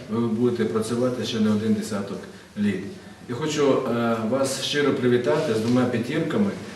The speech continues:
Значить, історія виставила нам по п'яти-, по вам по п'ятибальній системі дві п'ятірки за якісну, е, роботу, за роботу на кінцевий результат. Хочу, щоб ви, м,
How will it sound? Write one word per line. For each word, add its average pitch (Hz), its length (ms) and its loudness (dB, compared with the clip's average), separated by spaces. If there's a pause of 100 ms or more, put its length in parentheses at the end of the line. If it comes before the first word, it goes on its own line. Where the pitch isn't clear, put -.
(280)
Значить, 104 300 -4
історія 127 400 4
виставила 120 580 4
нам 123 200 2
по 107 80 -4
п'яти-, 104 260 -2
по - 180 -4
вам 110 260 0
по - 200 -6
п'ятибальній 113 420 2
системі 127 520 -2 (480)
дві 131 80 -2
п'ятірки 127 760 2
за 113 380 0
якісну, 110 600 0 (100)
е, 98 260 -4
роботу, 110 440 0
за 110 100 0
роботу 123 360 2
на 113 120 2
кінцевий 110 440 0
результат. 101 500 -2 (680)
Хочу, 147 280 2
щоб 127 220 0
ви, 135 140 2
м, 123 500 2